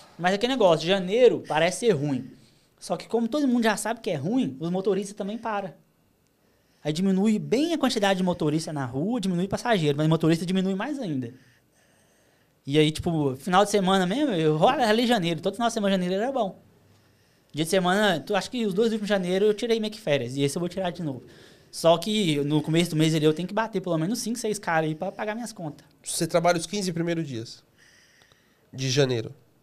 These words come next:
Speaker 1: Trabalho.
Speaker 2: E os outros quinze você folga?
Speaker 1: Eu, eu vou viajar esse. Agora eu até comprei viagem aí no Black Fraud. Vou pra... pra Argen-, <laughs> vou pra Argentina. Comprei uma promoção boa aí.
Speaker 2: Você vai pra Argentina?
Speaker 1: Vou pra Argentina.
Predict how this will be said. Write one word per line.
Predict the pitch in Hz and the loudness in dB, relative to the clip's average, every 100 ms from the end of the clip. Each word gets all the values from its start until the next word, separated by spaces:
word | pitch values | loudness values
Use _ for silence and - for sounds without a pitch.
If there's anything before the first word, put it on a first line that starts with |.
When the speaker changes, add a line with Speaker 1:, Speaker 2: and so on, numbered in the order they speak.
| _ | _
Speaker 1:
Trabalho. | - 123 117 107 - - | -8 -4 -4 -6 -14 -4
Speaker 2:
E | 139 | 0
os | |
outros | 143 147 | 0 -2
quinze | - 160 | -4 -2
você | 180 | 0
folga? | 170 147 127 127 _ _ _ - | 0 -2 -6 -10 _ _ _ -6
Speaker 1:
Eu, | 143 156 | -4 0
eu | 156 | 0
vou | 139 156 | 0 0
viajar | 208 170 143 123 | 0 0 -2 -4
esse. | 123 | -6
Agora | 123 123 143 | -8 -6 -4
eu | |
até | 165 | -4
comprei | 175 180 165 | -6 -4 -2
viagem | 156 131 123 123 | 0 0 -2 -6
aí | |
no | 120 117 | -8 -8
Black | 123 127 - | -6 -8 -8
Fraud. | 127 147 - - _ - | -6 -6 -6 -18 _ -18
Vou | 127 131 | -12 -6
pra... | 135 135 | -4 -2
pra | 113 - | -4 -2
Argen-, | 143 156 | 0 0
<laughs> | 160 - - - 403 - - - - - - - - - - - - - 151 | -4 -8 -14 -14 -10 -10 -10 -14 -14 -14 -18 -16 -18 -18 -20 -20 -20 -14 -6
vou | 151 | 0
pra | 170 | 2
Argentina. | 175 185 - 147 139 | 2 0 0 -2 -4
Comprei | 131 135 139 | -2 -2 -2
uma | 147 | -2
promoção | 147 139 156 | 0 -2 -2
boa | 156 143 131 | 0 2 2
aí. | 117 | -2
Speaker 2:
Você | 110 | -2
vai | 151 | 0
pra | 160 | 2
Argentina? | 165 170 - | 0 -4 -6
Speaker 1:
Vou | 131 | -2
pra | 139 | 0
Argentina. | 143 135 - 117 110 | 0 -2 -6 -10 -12